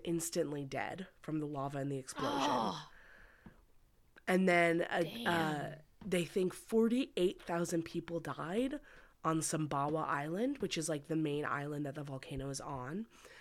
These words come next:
Speaker 1: And
Speaker 2: Mm-hmm.
Speaker 1: some of those are from, like, starvation or, like, disease from the ash in the air.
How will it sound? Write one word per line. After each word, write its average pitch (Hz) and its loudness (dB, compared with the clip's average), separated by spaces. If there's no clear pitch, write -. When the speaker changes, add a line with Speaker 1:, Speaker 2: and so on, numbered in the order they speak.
Speaker 1:
And 170 8
Speaker 2:
Mm-hmm. 185 0
Speaker 1:
some 180 2
of 180 4
those 175 6
are 160 -4
from, 147 -4
like, 127 -6
starvation 196 0
or, 147 -4
like, 131 -8
disease 190 2
from 175 2
the 160 0
ash 165 -2
in 175 0
the 151 -2
air. 214 -2